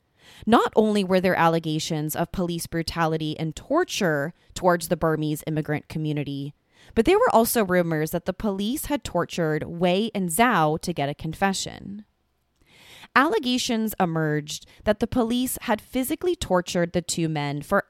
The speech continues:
hours during their initial interrogation. They were left naked in a dark room without any food or water for hours. They were told their bodies would be dumped in the ocean if they didn't confess. One of them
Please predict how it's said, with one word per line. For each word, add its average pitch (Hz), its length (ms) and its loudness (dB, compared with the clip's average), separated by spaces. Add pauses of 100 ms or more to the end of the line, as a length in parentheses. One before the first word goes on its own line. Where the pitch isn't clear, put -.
hours 190 640 4 (120)
during 175 340 0
their 165 140 0
initial 160 420 0
interrogation. 147 1040 -8 (560)
They 196 160 8
were 208 140 6
left 202 340 2
naked 185 540 0
in 180 120 0
a 180 80 4
dark 180 300 4
room 175 280 2
without 160 340 2
any 180 200 0
food 185 280 -2
or 180 100 2
water 170 360 2
for 175 260 -4
hours. - 760 -2 (520)
They 190 200 8
were 208 140 4
told 196 380 2
their 202 120 2
bodies 175 500 0
would 190 120 0
be 185 120 -4
dumped 180 380 0
in 202 100 0
the 202 220 -2
ocean 170 580 0
if 175 140 -6
they 165 100 -4
didn't 156 360 -6
confess. - 760 -8 (640)
One 185 240 4
of 208 160 2
them 226 320 2